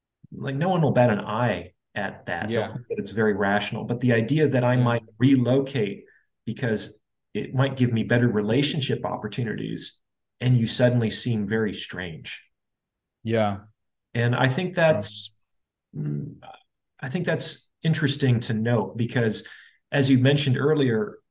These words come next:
Speaker 1: the, like, a big part of your life is going to be the quality of your intimate relationships.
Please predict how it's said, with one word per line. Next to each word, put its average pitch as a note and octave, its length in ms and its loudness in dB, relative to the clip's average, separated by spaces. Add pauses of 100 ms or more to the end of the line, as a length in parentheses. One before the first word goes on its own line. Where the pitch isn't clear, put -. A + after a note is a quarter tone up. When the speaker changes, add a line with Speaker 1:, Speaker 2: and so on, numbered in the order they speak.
(140)
Speaker 1:
the, C3 360 -4 (640)
like, B2 260 0 (320)
a C3 60 0 (160)
big F3+ 260 4
part D#3 220 4
of A2+ 120 2
your B2 120 2
life C3 300 2
is G#2 100 -6
going A#2+ 200 0
to G2+ 40 -4
be A2 100 -2
the G#2 120 -4
quality B2+ 460 2
of G2+ 100 -2
your G2 120 -8
intimate A2 360 -6
relationships. - 920 -8